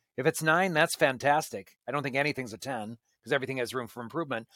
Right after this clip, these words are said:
But if it's a seven and eight or eight, you can survive. This is not a seven or eight. He's not giving you enough to, to have it be that quality level.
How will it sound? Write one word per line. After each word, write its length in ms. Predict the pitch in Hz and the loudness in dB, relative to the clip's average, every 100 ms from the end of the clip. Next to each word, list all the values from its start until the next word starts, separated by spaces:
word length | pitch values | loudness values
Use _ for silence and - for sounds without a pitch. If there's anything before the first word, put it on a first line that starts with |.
| - - _ | -20 -20 _
But 80 | 147 | 4
if 100 | 170 | 4
it's 140 | 190 - | 4 -2
a 60 | |
seven 280 | 165 - 196 | 4 6 6
and 120 | 156 | 2
eight 260 | 151 175 143 - | 0 -2 -6 2
or 160 | 143 | 2
eight, 220 | 151 180 | 4 2
you 120 | 139 165 | 2 -2
can 140 | 156 | 0
survive. 520 | - 135 143 151 120 | -2 2 2 2 0
This 180 | 113 147 | 0 -2
is 120 | 147 | -2
not 180 | 151 151 | 2 4
a 60 | 139 | 4
seven 320 | - 139 131 | 4 2 4
or 120 | 127 | 2
eight. 340 | 139 - - - _ _ _ _ | 2 -2 -16 -20 _ _ _ _
He's 220 | _ 147 | _ 0
not 180 | 170 160 | 4 6
giving 240 | - 151 151 | 4 2 0
you 140 | 131 | -2
enough 240 | 120 117 | 2 0
to, 160 | - 113 _ | 0 -10 _
to 140 | - 131 | -4 4
have 160 | 131 | 4
it 120 | 123 | 4
be 80 | 117 | -4
that 160 | 117 117 | -2 -2
quality 340 | - 123 123 | 2 2 2
level. 380 | 120 151 113 95 | 4 2 2 -10